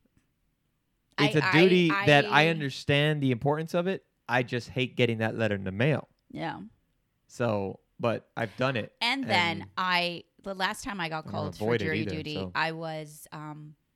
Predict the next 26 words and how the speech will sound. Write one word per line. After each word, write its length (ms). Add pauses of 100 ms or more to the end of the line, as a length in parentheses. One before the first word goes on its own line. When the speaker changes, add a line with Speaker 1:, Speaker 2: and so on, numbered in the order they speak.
(220)
Speaker 2:
still 200
breastfeeding 640 (120)
Skylar. 580
So 120
I 60
was 120
pumping. 460
I 60
was 120
already 260
back 260
at 80
work, 260
but 80
I 20
was 160
Speaker 1:
Oh, 60
Speaker 2:
pumping. 160
Speaker 1:
yeah, 40
you 180
were 120
worried 300
about 180
going 280
in 160
to 80